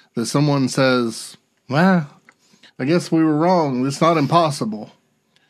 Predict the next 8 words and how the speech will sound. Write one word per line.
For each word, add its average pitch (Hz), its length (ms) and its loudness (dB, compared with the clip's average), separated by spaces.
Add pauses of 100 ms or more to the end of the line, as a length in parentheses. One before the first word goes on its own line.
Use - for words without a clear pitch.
(280)
And 127 100 0
it's 151 160 0
not 165 240 4
impossible. 113 640 -6 (560)
You've 135 260 -2
just 143 180 -6
got 139 320 0
to 117 600 -2